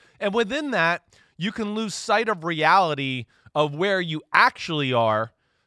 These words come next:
uh, as a player. And I think maybe the Saints might have to have that conversation with Drew Brees at some point.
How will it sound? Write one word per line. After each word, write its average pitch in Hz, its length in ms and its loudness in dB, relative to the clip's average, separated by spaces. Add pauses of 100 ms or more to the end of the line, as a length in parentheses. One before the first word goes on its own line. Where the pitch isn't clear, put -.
(100)
uh, 135 280 2
as 151 240 4
a 143 80 -4
player. 151 520 2 (180)
And 160 200 0
I 170 120 4
think 220 280 -6
maybe 151 600 -2 (920)
the 143 120 0
Saints 190 400 -4
might 170 180 2
have 160 200 2
to 156 100 -2
have 151 220 2
that 143 180 0
conversation 156 720 -2
with 117 120 -6
Drew 123 160 -6
Brees 110 320 -8
at 123 100 -10
some 120 260 -4
point. 104 280 -6